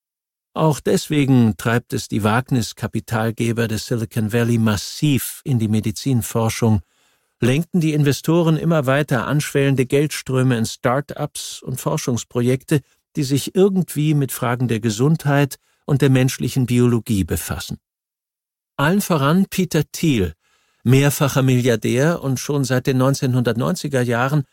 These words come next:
eine der führenden Persönlichkeiten des Silicon Valley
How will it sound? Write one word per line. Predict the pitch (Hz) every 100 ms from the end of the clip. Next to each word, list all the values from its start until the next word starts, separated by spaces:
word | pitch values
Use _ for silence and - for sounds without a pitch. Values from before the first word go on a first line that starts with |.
| _ _ _
eine | 143 143 143
der | 131 131
führenden | - 202 214 202 151 139
Persönlichkeiten | - 131 120 170 170 131 - 127 117 - 113
des | 104 -
Silicon | 123 120 - 117 110
Valley | 113 139 151